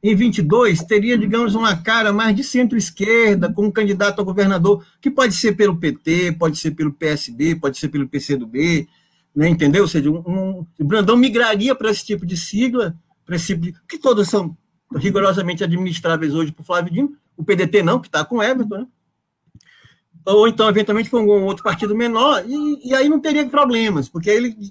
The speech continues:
ele diria tranquilamente, "Não, no Maranhão eu, né, tenho um condomínio organizado nessas coisas." E os outros caminhariam ou pra se aglutinar ou pra se submeter, ou seja, o Everton não deve se submeter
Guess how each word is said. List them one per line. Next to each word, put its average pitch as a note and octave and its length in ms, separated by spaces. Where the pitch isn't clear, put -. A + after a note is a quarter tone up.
ele A3 140
diria A#3 380
tranquilamente, B3+ 640
"Não, G3+ 220
no D3 100
Maranhão F#3 540
eu, F#3 420
né, D#3+ 160
tenho E3+ 320
um D#3+ 40
condomínio G3 1080
organizado F#3 460
nessas A3 240
coisas." F#3+ 260
E D#4+ 100
os D4+ 160
outros D#4 400
caminhariam D4 580
ou D#4+ 140
pra F4 160
se - 80
aglutinar C#4+ 560
ou F4 60
pra F4+ 100
se D#4 120
submeter, F4+ 480
ou E3+ 60
seja, E3 240
o B3 160
Everton C4+ 360
não C#4+ 200
deve G3+ 220
se A3+ 160
submeter C4 680